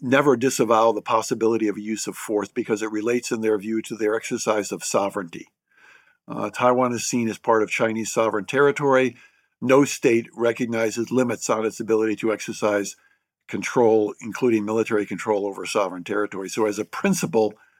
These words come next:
the Chinese will never disavow the use of military force. However, their primary emphasis has been for decades now to seek a peaceful unification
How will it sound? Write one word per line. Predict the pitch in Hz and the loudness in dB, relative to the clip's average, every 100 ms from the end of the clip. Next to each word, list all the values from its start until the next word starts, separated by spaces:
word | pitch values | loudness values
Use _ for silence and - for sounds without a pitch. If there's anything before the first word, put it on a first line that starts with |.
| _ | _
the | - | -6
Chinese | - 135 135 117 | -2 0 0 0
will | 113 | 0
never | 117 117 117 | 0 2 0
disavow | 98 123 - 107 104 101 | 0 -2 0 0 0 0
the | 95 | -2
use | 101 98 | -6 -6
of | 98 - - | -10 -12 -12
military | 98 90 - - - | -8 -8 -8 -10 -10
force. | - - - - _ | -12 -12 -14 -20 _
However, | - 120 120 123 | -2 2 2 2
their | 117 107 101 - _ _ | 0 -2 -2 -14 _ _
primary | - - 160 165 160 147 139 135 - | -10 4 6 8 8 6 4 0 -2
emphasis | 127 120 120 - - - - - _ _ _ _ _ _ | -6 -4 -4 -6 -8 -10 -14 -20 _ _ _ _ _ _
has | - 117 107 | 0 0 4
been | 135 127 | 4 4
for | 120 120 | 0 -4
decades | 104 147 127 117 104 - | 4 4 4 0 -2 -6
now | - - - - _ _ _ _ | -10 -10 -12 -16 _ _ _ _
to | - | -8
seek | 113 - 135 120 - | -4 0 -2 -2 -2
a | 113 | -4
peaceful | - 127 120 123 110 - _ | 0 -2 0 -2 -2 -6 _
unification | - 120 104 101 - 113 104 - - | -6 -4 -2 -4 0 0 0 -4 -8